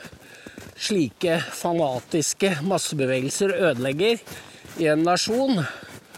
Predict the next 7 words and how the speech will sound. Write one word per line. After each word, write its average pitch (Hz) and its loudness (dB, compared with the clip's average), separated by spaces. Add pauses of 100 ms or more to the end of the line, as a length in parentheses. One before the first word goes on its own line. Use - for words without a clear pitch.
(460)
Og 214 2
der 151 2
er 143 2
U 131 2
S - -2
A 135 0
nå. 120 0